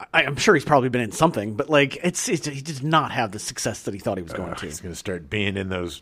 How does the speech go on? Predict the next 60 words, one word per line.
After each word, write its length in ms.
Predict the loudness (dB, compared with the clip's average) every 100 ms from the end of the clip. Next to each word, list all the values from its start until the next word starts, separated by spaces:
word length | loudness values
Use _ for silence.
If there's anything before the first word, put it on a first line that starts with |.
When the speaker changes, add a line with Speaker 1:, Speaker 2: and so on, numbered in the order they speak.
| -8
Speaker 2:
like, 180 | -8 0
right-wing 460 | 0 0 -2 -4
Turning 320 | -6 -6 -4 -6
Point 260 | -8 -6
movies 400 | 0 2 2 0
or 80 | -2
whatever. 260 | 0 2 6
Speaker 1:
He 140 | 8
was, 160 | 8 6
I 80 | 4
think 180 | 4 8
he's, 240 | 8 8
it 160 | 4 2
was 140 | 2
in 80 | 2
some 200 | 2 0
U 180 | 4 2
S 160 | 2 2
A 140 | 2
show, 420 | 2 0 -2 -2
like, 160 | -2 -2
playing 200 | -2 -4
a 40 |
cop 340 | -4 -4 -4 -6
or 60 |
something. 400 | -10 -12 -12 -14 -6
Speaker 2:
Well, 160 | -2 0
good 160 | 0
Speaker 1:
Anyway. 60 | 2
Speaker 2:
for 100 | 0
him. 180 | 0 -4 -4 4
Speaker 1:
I 40 |
mean, 120 | 6
he's, 200 | 6 4 4
I 80 | 2
think 160 | 2
he's 120 | 0 2
definitely 260 | 0 0
working, 420 | -4 -6 -6 -10
but 200 | -6 -6 -6 -10
he 120 | -2
didn't 200 | 0 4
have 140 | 4
the 80 | 2
career 320 | 2 2 4
he 120 | 2
thought 200 | 2 2
he 40 | 2
was 120 | -2
going 140 | -2
to. 40 | 4
Speaker 2:
Well, 420 | 6 6 4 0
some 320 | -2 2 2
guys, 600 | 4 6 6 4 0 -10 -16
some 260 | -4 -2 -2
people 440 | -2 -2 2 2
need 160 | 2 0
to 80 | -2
be 160 | -2
humbled. 580 | 0 0 0 -2 -4 -6